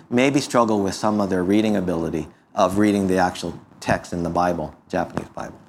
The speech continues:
I'm also helping, uh, an international preschool update their discipline manual. This discipline manual shares about discipline with the children and their parents using s-,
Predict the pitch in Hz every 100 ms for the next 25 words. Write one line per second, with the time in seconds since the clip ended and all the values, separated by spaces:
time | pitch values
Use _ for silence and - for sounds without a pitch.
0 | - - - - - - - _ _ _
1 | _ _ - - - - 131 139 147 147
2 | 143 156 135 123 113 110 120 135 135 233
3 | 131 131 127 - 117 - 143 - 143 127
4 | 123 127 120 123 107 123 120 151 151 143
5 | 139 135 139 147 139 - - 131 - 151
6 | 143 147 - 135 131 127 131 131 131 127
7 | - - - - 135 135 135 135 131 123
8 | 120 123 117 135 135 165 - 147 143 151
9 | - _ _ 131 139 139 - 143 131 139
10 | 135 123 123 123 135 131 135 139 - -
11 | 117 131 127 131 127 - - _ _ _
12 | -